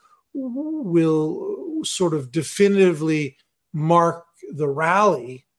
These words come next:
of twenty twenty-three as a fake, right? So w-, we need to hold the channel in order to make the rally real.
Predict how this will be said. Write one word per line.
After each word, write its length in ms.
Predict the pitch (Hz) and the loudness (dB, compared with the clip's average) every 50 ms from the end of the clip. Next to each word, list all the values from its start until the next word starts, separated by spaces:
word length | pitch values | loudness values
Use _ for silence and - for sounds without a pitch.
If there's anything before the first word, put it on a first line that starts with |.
| _ _ _ | _ _ _
of 160 | - 143 - | -12 -12 -12
twenty 320 | - - - 180 160 156 151 | -12 -8 -6 -4 -4 -4 -6
twenty-three 920 | 156 - 165 151 143 143 131 135 - - 160 170 170 160 151 143 131 135 _ _ _ _ _ _ _ _ _ _ _ _ _ _ _ _ _ | -8 -8 -8 -6 -6 -6 -8 -10 -12 -8 -4 -2 -2 -2 -2 -4 -6 -10 _ _ _ _ _ _ _ _ _ _ _ _ _ _ _ _ _
as 80 | - 127 | -16 -14
a 60 | 123 | -8
fake, 320 | - 196 180 - - _ _ _ _ _ _ _ _ _ _ _ - | -6 -6 -6 -6 -8 _ _ _ _ _ _ _ _ _ _ _ -6
right? 300 | 190 156 139 147 160 - | -6 -4 -4 -6 -6 -6
So 220 | - 170 156 151 | -6 -6 -6 -6
w-, 760 | 220 294 247 180 165 170 170 175 247 - 214 208 208 208 196 | -8 -12 -12 -10 -10 -10 -10 -10 -8 -8 -8 -6 -6 -6 -8
we 200 | 214 190 196 196 | -4 -2 -2 0
need 180 | 175 196 202 202 | 2 0 0 0
to 100 | 196 156 | -2 -2
hold 340 | 143 175 196 196 190 170 151 | 2 4 6 6 4 4 0
the 80 | 175 | -4
channel 540 | 175 - - 185 180 175 160 135 123 - _ _ _ _ _ _ | -4 0 0 2 2 2 0 -2 -6 -8 _ _ _ _ _ _
in 120 | - 156 156 | -4 -2 0
order 240 | 160 160 151 156 | 0 2 0 0
to 420 | 139 151 - - 160 151 147 127 - _ _ _ _ _ _ _ _ _ _ - | -2 -6 -8 -4 -4 -4 -4 -4 -8 _ _ _ _ _ _ _ _ _ _ -18
make 640 | 262 269 220 220 196 165 165 170 175 170 - - _ | -12 -8 -6 -4 -2 0 2 4 2 2 0 -4 _
the 100 | 170 156 | -4 -2
rally 400 | 147 156 156 156 151 151 147 143 | 0 0 0 0 0 0 0 -2
real. 520 | 139 139 160 196 208 175 - - - - | 0 2 4 4 4 4 2 -2 -12 -16